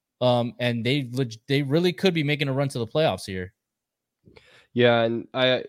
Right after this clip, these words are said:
Speaker 2: is it true that, like, their, their youngest player is, like, I'm not sure if I heard this correctly last night or not, but it's, like, was drafted in, like, twenty nineteen?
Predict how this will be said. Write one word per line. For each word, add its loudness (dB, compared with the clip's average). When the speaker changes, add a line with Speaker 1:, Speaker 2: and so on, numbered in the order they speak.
Speaker 2:
is -6
it -2
true 4
that, 4
like, 6
their, 0
their 2
youngest 0
player 4
is, -2
like, -2
I'm -12
not 2
sure 0
if 0
I 0
heard 0
this -8
correctly -4
last -6
night -6
or -8
not, -6
but -10
it's, -10
like, -2
was 0
drafted 2
in, -4
like, -2
twenty -2
nineteen? -4